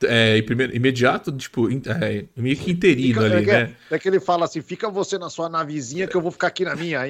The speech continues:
Speaker 2: a nave Capitânia da Inter-" <laughs>
Speaker 1: Então, assim, é, mas beleza, até foi interessante. Uma coisa que eu queria perguntar pra vocês é: não sei se na dublagem isso interfere,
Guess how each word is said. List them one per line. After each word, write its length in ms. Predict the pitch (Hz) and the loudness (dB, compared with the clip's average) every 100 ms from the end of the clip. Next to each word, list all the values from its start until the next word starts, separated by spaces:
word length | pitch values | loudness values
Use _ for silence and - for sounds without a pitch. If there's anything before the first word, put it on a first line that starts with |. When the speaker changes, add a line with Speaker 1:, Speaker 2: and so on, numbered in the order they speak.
| 143 | -8
Speaker 2:
a 80 | 131 | -6
nave 280 | 160 170 | -4 -4
Capitânia 580 | - 185 _ - 175 151 | -6 -10 _ -4 -2 -4
da 100 | 147 | -8
Inter-" 260 | 139 127 117 _ _ _ | -8 -8 -10 _ _ _
<laughs> 340 | - 180 180 - - - - | 0 0 0 -12 -18 -16 -4
Speaker 1:
Então, 180 | - | 4
assim, 220 | 403 - 220 | 4 6 6
é, 300 | 208 240 233 | 8 8 8
mas 160 | 247 330 | 8 8
beleza, 520 | 262 220 180 117 120 | 8 10 10 8 4
até 300 | 127 202 214 | 6 6 6
foi 180 | - 196 | 6 4
interessante. 760 | 190 190 180 - 117 101 - - - - | 6 6 6 6 4 4 -8 -12 -20 2
Uma 160 | 190 | 4
coisa 200 | 226 254 233 | 6 6 6
que 40 | |
eu 40 | |
queria 180 | 208 196 | 6 6
perguntar 360 | 190 175 156 151 | 8 6 6 4
pra 120 | 143 | 4
vocês 400 | 131 135 175 147 | 4 4 4 6
é: 120 | 123 | 6
não 80 | 117 | 6
sei 120 | 147 | 0
se 140 | 139 156 | -2 -2
na 60 | |
dublagem 480 | 123 110 117 131 120 | 0 2 4 2 0
isso 120 | - | -6
interfere, 600 | 117 131 117 - 104 95 | -2 0 0 -2 -2 -2